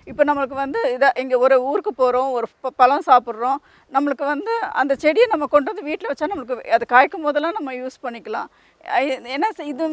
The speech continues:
ஸ்ட்ராபெர்ரி, கோவாலாம் வந்து உங்களுக்கு, நம்மளுக்கு கடையில வந்து அவ்வளோ ஈஸியா கிடைக்காது. இது வந்து ஒரு ரேர் பிளான்ட் இது. இது வந்து சாத்துக்குடி மரம். இது வச்சு மூணு வருஷம் ஆகுது. எனக்கு போன வருஷத்துலேருந்து காய்ச்சிக்கிட்டு இருக்கு. அம்,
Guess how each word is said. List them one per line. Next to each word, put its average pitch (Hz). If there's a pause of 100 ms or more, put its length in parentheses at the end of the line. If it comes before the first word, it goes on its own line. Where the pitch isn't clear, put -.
(140)
ஸ்ட்ராபெர்ரி, 302
கோவாலாம் 294
வந்து 415
உங்களுக்கு, 277
நம்மளுக்கு 240
கடையில 277
வந்து 285
அவ்வளோ 233
ஈஸியா 302
கிடைக்காது. 247
இது 262
வந்து 277
ஒரு 415
ரேர் 262 (100)
பிளான்ட் 208
இது. 190 (260)
இது 262
வந்து 277
சாத்துக்குடி 254
மரம். 220 (380)
இது 277
வச்சு 302
மூணு 277
வருஷம் 262
ஆகுது. 226 (480)
எனக்கு 247
போன 277
வருஷத்துலேருந்து 285
காய்ச்சிக்கிட்டு 247
இருக்கு. 262 (500)
அம், 214